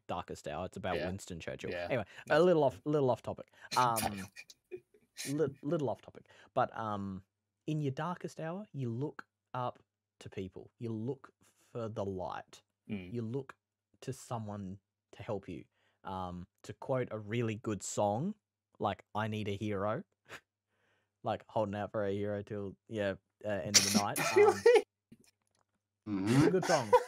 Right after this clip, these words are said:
Speaker 1: It's a good song, Bailey. Anyway,
Speaker 3: I
Speaker 1: um,
Speaker 3: listened to it a lot, yeah.
Speaker 1: a l-, little,
Speaker 3: <laughs>
Speaker 1: maybe a little overplayed, but, uh, it's a good song. Um,
Speaker 3: <laughs>
Speaker 1: but yeah, you, you know, you look up to, you look
Speaker 3: Ooh.
Speaker 1: up to people,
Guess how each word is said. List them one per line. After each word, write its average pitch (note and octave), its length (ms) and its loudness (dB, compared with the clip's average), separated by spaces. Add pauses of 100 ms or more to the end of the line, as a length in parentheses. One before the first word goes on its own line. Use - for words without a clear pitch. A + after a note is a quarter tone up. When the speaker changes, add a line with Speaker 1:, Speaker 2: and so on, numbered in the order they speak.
(760)
Speaker 1:
It's - 80 -16
a - 40 -6
good D3 120 0
song, A#2 180 -2
Bailey. D2 240 -6 (200)
Anyway, E2 220 -8 (260)
Speaker 3:
I F#2+ 200 0
Speaker 1:
um, F#2+ 80 2
Speaker 3:
listened F#2+ 240 0
to G2 80 2
it F#2 80 2
a F#3+ 120 4
lot, E3+ 160 0
yeah. F3 120 -2
Speaker 1:
a C3+ 100 -2
l-, C3+ 240 2 (440)
little, B2 600 -2
Speaker 3:
<laughs> B2 260 8
Speaker 1:
maybe B2+ 200 2
a A2 40 -2
little A2 400 -4
overplayed, G2 540 -4
but, F#2 120 -4 (280)
uh, G#2+ 140 0
it's - 160 -6
a - 20 -10
good B2+ 140 -6
song. - 160 -8 (240)
Um, G2+ 600 0 (280)
Speaker 3:
<laughs> - 800 -2
Speaker 1:
but C3+ 180 0 (240)
yeah, E3 180 2 (120)
you, A2+ 160 -6 (200)
you B2 140 -10
know, A2+ 80 -6
you A2 220 -10
look B2+ 240 -10
up - 260 -10
to, G#2+ 380 -2
you G#2 100 0
look A3+ 160 2
Speaker 3:
Ooh. D3+ 60 -4
Speaker 1:
up - 160 -12
to - 100 -16
people, - 460 -10